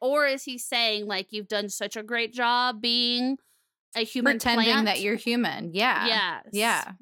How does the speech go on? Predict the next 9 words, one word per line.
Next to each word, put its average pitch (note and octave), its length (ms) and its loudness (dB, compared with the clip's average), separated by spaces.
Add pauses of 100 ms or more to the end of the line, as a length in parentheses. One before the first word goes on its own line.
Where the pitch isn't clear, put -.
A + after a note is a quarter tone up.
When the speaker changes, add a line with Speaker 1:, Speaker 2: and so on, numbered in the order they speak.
(140)
Speaker 1:
So, F3+ 600 -6 (340)
but G4+ 80 6 (140)
I F4+ 80 2
have G#4 260 0
to D5+ 160 0
tell F#4 260 2
you, F#4 180 -2
though, B3 480 2 (200)
this C4 420 -2